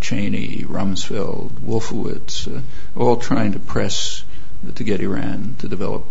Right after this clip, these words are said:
nuclear technology, which of course can be converted into nuclear weapons.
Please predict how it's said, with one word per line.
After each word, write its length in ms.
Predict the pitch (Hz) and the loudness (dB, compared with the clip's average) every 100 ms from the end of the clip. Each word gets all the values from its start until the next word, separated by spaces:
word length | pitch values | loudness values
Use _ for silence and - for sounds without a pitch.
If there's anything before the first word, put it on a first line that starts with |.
| - - | 0 0
nuclear 460 | - 90 - - - - - | 0 0 0 0 0 0 0
technology, 640 | 107 - 117 110 87 - | 0 0 0 0 0 0
which 220 | - - | 0 0
of 160 | - - | 0 0
course 240 | 151 - | 0 0
can 200 | - 98 | 0 0
be 100 | - | 0
converted 500 | - 85 92 85 78 | 0 0 0 0 0
into 180 | - - | 0 0
nuclear 340 | - - - | 0 0 0
weapons. 500 | - 110 - - - | 0 0 0 0 0